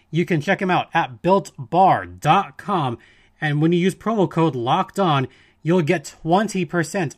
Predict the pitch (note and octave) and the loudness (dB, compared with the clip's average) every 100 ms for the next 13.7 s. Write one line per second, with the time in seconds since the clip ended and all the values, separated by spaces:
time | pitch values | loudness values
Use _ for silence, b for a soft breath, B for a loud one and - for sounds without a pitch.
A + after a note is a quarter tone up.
0 | - D#3+ G3 G3 F#3+ F3 F#3 - F#3+ E3+ | -2 0 0 0 0 -2 -4 -6 -2 -2
1 | G2+ - - _ b b _ E3 F#3 - | -4 -12 -20 _ b b _ 0 0 0
2 | - G#3+ G#2+ - - E3 - - C4 F#3+ | 2 2 2 -6 -4 -4 -4 -4 -2 -2
3 | B2+ - G#3 F3+ D#3 E3+ D#3 - D3 A#2+ | -4 -2 -2 2 2 2 -2 -4 -4 -4
4 | C#3+ A#2+ b b b b G3 B3 A#3+ A#3 | -4 -6 b b b b 2 4 4 2
5 | - G#3 G#3+ F3 C#3+ D#3+ F#3+ G3+ - F#3+ | 0 0 0 0 2 4 4 0 -4 -4
6 | F3 F3+ E3+ b b b F3+ G3+ F3+ _ | -2 -2 -4 b b b -2 -2 -4 _
7 | E3+ F3 G3 G3 F#3 D#3+ - - E3 F3 | 2 4 4 4 4 2 -2 -10 -4 -2
8 | F3 F3 E3 - F3 F3+ F3 E3+ - F3 | 0 -2 -2 0 2 4 2 -2 -2 0
9 | F#3 D3+ A2 - b b b - C#3+ F#3 | 0 -2 -4 -8 b b b -4 4 4
10 | F#3+ - F3 F#3+ F3 E3 D3+ C#3+ D#3+ F3+ | 4 0 0 2 0 0 -2 0 0 2
11 | E3 D3 F3+ E3 D3 - C#3+ E3+ E3+ D#3+ | 0 0 0 -2 -6 -8 -6 -4 -4 -4
12 | D3+ B2 G#2+ D#3+ G3 G3 F#3 F#3+ D3 C3 | -4 -4 0 0 0 -4 0 0 0 -4
13 | F2+ - - E3+ F#3+ G3+ | -6 -12 -2 -2 0 -4